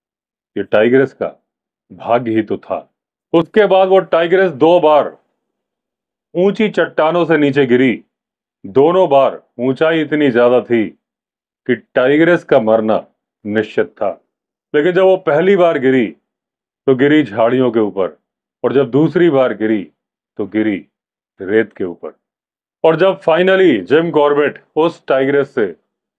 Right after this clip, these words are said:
मात्र सौ गज की दूरी पर थे, तभी बरसात आ गई, खून के निशान मिट गए। जिम कॉर्बेट पता कैसे लगाते कि टाइग्रेस कहां पर है? लेकिन जिम कॉर्बेट बोलते हैं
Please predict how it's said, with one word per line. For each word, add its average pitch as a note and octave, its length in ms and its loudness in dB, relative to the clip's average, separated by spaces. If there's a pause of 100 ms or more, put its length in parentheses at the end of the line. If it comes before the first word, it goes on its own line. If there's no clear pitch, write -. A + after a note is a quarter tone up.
(220)
मात्र C3 500 -4 (800)
सौ F#3 320 -2
गज F3 180 -2
की D#3 120 0
दूरी C3 260 2
पर A2 160 0
थे, A#2 240 -2 (1000)
तभी C3+ 220 2
बरसात A#2 460 0
आ G#2+ 100 2
गई, G2 280 -4 (560)
खून D#3 300 0
के C#3 180 0
निशान A2+ 380 -2
मिट G#2 220 -6
गए। F2+ 240 -2 (840)
जिम A#2 200 -2
कॉर्बेट G2+ 460 -2 (540)
पता B2 280 0
कैसे G#2 340 -6
लगाते F2 480 -10 (640)
कि G#2 60 -12
टाइग्रेस F#2+ 560 -6
कहां E2 300 -14
पर D2 180 -18
है? C#2 160 -20 (760)
लेकिन F#3 200 0
जिम F#3 220 0
कॉर्बेट E3+ 300 2
बोलते C#3 260 2
हैं A#2 220 -2